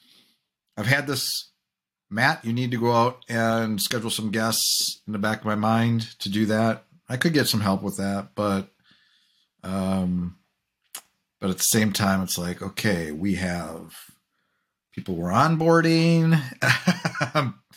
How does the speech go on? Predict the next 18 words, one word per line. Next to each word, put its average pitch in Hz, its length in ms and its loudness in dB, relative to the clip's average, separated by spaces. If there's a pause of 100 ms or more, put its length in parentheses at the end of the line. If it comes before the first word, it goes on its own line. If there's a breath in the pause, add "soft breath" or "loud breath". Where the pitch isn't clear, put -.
(260 loud breath)
new 110 200 2
projects 147 560 2
we're 151 100 0
starting 143 440 2
on 113 80 2
the 110 60 0
marketing 151 500 2
side 143 300 0
of 139 120 -6
things. 143 400 -4
We've 113 80 -6
got 98 220 -4
new 101 140 0
clients 147 480 2
coming 143 320 2
in. 139 420 0 (520 loud breath)
Uh, 98 260 4
so 110 420 4